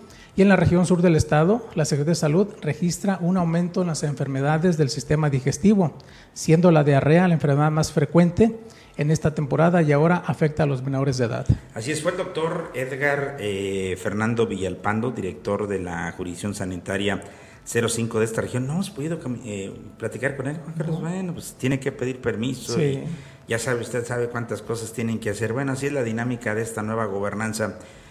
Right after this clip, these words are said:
Speaker 2: en Zacatecas. Bueno, eh, dijo que es común que este, eh, en este tiempo se presenten este tipo de enfermedades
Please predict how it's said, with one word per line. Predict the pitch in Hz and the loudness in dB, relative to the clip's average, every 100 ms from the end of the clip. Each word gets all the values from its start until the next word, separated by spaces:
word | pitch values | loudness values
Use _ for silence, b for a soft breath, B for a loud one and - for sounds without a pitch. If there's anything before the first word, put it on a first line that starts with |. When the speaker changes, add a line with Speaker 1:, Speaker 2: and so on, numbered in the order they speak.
| B | B
Speaker 2:
en | - | -6
Zacatecas. | 104 113 113 143 139 131 | -4 -2 -2 0 0 0
Bueno, | 143 143 - B B B | 2 0 0 B B B
eh, | - 117 | -6 -4
dijo | 127 139 151 | -2 -2 -2
que | 147 | -2
es | 139 - | -2 -2
común | 135 131 143 170 185 | 0 0 2 0 -2
que | - 117 | -4 -4
este, | 113 - 117 - | -2 -4 -8 -8
eh, | 101 107 98 95 80 | -4 -2 -2 -4 -6
en | 101 | -2
este | 135 135 | -2 -2
tiempo | 107 127 131 131 | -2 -4 -2 -4
se | 113 | -4
presenten | 107 107 117 113 | -6 -6 -6 -6
este | 117 | -6
tipo | 107 113 113 | -10 -8 -6
de | 107 | -6
enfermedades | 95 101 98 101 110 120 - - | -6 -6 -6 -4 -2 0 -2 -8